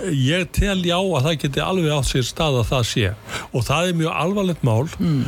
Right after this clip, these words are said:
Speaker 1: vegna þess að, að réttur þingmanna og réttar sagt skyldur þeirra
Speaker 2: Já.
Speaker 1: til þess að hafa eftirlit með, með, hérna, eh, framkvæmdarvaldinu.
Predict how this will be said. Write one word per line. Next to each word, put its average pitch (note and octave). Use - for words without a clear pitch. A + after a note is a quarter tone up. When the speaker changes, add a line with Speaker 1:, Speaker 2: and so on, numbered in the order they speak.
Speaker 1:
vegna C#3
þess C3+
að, B2
að A#2+
réttur D3+
þingmanna D#3
og C3+
réttar A#2+
sagt A2
skyldur C#3+
þeirra G#2
Speaker 2:
Já. C#3
Speaker 1:
til D#3+
þess D3
að C3+
hafa B2+
eftirlit C3
með, A#2+
með, A#2+
hérna, A2
eh, D#3
framkvæmdarvaldinu. G#2+